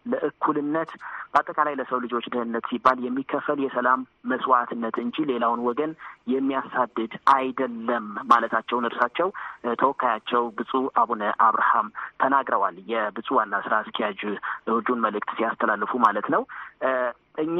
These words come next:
ግን ከመስቀሉ ቃል ብዙ ኪሎ ሜትር ርቀናል ነው ያሉት። ከአንድነት ይልቅ መለያየትን እንፈልጋለን። በሀገራችን ያለው ሀቅ ይኸው ነው ሲሉ ነው የተናገሩት። ስለሆነም ንስሐ እንግባ፣ እ፣ በሀገራችን ፍትህ ይንገስ፣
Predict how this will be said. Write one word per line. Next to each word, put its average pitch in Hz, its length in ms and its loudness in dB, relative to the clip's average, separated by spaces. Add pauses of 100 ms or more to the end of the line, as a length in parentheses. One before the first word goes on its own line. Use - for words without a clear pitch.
(160)
ግን 143 220 -2 (280)
ከመስቀሉ 135 840 0 (320)
ቃል 135 320 6 (220)
ብዙ 135 320 0
ኪሎ 143 180 -2
ሜትር 127 280 -2
ርቀናል 131 460 2
ነው 95 160 0 (220)
ያሉት። 110 320 0 (300)
ከአንድነት 127 460 2
ይልቅ 151 240 -2
መለያየትን 117 540 0
እንፈልጋለን። 95 760 0 (120)
በሀገራችን 127 580 -2
ያለው 113 340 2
ሀቅ 139 240 4 (400)
ይኸው 147 300 0
ነው 120 140 0
ሲሉ 117 180 -6
ነው 110 140 -2
የተናገሩት። 101 560 0 (300)
ስለሆነም 147 440 2
ንስሐ 123 280 2
እንግባ፣ 135 300 2 (360)
እ፣ 120 140 -4 (200)
በሀገራችን 110 720 0 (180)
ፍትህ 151 400 -2 (460)
ይንገስ፣ 147 460 0